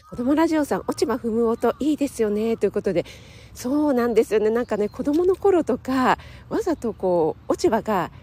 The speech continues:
なんか湿ってるのはダメですよね。こう、カラッカラになってるところを、こう、シャリシャリ、<laughs> いい音を立てながら踏むっていうのが、これがね、私も大好きだったんですけども。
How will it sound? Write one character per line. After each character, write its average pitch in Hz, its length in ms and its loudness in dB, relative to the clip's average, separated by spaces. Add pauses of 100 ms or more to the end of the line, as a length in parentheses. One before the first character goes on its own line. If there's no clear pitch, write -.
(420)
な 320 60 -4
ん - 20 -2
か - 80 -14
湿 - 160 -4
っ 415 140 8
て - 200 8
る 523 120 6
の 403 60 8
は 202 100 2
ダ 180 100 0
メ 175 120 2
で 151 80 2
す - 140 -8
よ 135 60 -2
ね。 160 300 -2
こ 160 100 -2
う、 - 80 -10
カ - 120 -4
ラ 370 80 2
ッ - 20 -2 (140)
カ 381 120 2
ラ 381 100 4
に 370 100 4
な 370 140 4
っ - 20 -8
て - 200 -2
る 233 100 0
と 233 120 -4
こ 226 160 -4
ろ 233 140 2
を、 202 220 4 (340)
こ 185 340 0
う、 - 200 -20
シ - 120 -2
ャ 330 40 2
リ 320 80 -6
シ - 120 -4
ャ 170 60 0
リ、 151 260 -2 (440)
<laughs> - 460 -8
い 320 140 6
い 285 60 6
音 180 260 2
を 170 280 4 (200)
立 - 120 -12
て 285 120 0
な 294 120 0
が 180 120 -4
ら 175 220 -2
踏 202 200 -4
む 254 140 2
っ - 20 -2
て - 280 -4
い 185 240 0
う 185 40 -2
の 165 140 -4
が、 190 320 0 (380)
こ 220 200 -8
れ 269 180 0
が 277 160 -2
ね、 247 280 0
私 190 320 -6
も 185 220 -4
大 233 220 -2
好 - 120 -10
き 170 140 -2
だ 175 80 0
っ 175 40 -6
た 185 140 -4
ん 170 60 -4
で 165 120 -2
す - 80 -12
け 165 140 -6
ど 165 120 -4
も。 175 420 2